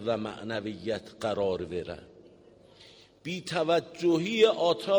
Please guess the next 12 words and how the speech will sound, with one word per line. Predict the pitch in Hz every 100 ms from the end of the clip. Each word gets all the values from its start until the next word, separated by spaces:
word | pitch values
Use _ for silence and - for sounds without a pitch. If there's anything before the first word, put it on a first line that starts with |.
| 180
və | 180 - 147
ana | 147 165
به | 147 156
مسئلهٔ | 147 139 - 127 135 147 143 139
تقوا | - 143 131 139 143 185 202 202 - - - - - - - - -
زندگان | 110 117 143 135 131 131 127 127 123 113 117
نختا | 113 - - 143 170 196 202 196 - - - - - - - - -
باعث | 160 165 220 226
olar | 170 139 131 123 110 101 - -
xanavadənin | 160 170 165 175 170 170 165 170 196 220 185 160
uşaqları | - 147 - 131 127 120 131 156 170 175 - - - - - -
atəş | 165 185 190 190 190 - 190 247